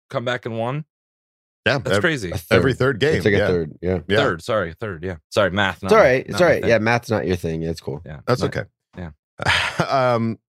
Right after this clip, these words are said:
Speaker 2: going over to Twitter, there's more accolades to be handed out, or at least, uh, shining light on some players that did quite well in week nine. Chargers wide receiver Keenan Allen,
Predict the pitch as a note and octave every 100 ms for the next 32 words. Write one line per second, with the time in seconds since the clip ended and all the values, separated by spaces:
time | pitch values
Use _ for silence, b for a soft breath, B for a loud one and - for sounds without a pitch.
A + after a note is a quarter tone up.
0 | C3+ A#2+ C#3 C#3 A#2+ B2 B2+ A#2+ A2+ -
1 | - G2 F2+ - A#2 C3+ G#2 F#2 G#2+ G2+
2 | G#2 A#2+ D3 A#2 F#2+ B2+ A#2+ F2 E2 C#2
3 | - F2 E2 F2+ F2+ E2 G2 G#2+ E2+ D#2+
4 | G2+ G2 - _ _ _ _ _ F2 E2
5 | D2+ C#2+ C2 _ _ - B2+ C3 G#2 F#2
6 | G2+ A#2 F2+ - F2 F#2 G2 F#2 F2 D2+
7 | G2+ - G2+ F#2 F2+ A2 G#2+ F2+ F2+ G2+
8 | F2+ G2+ G#2 F#2+ G2 G2+ F2+ E2 G2 F2
9 | E2+ A2+ G2 F2 - A2+ F#2 D2 G2+ B2+
10 | C3 F2 F2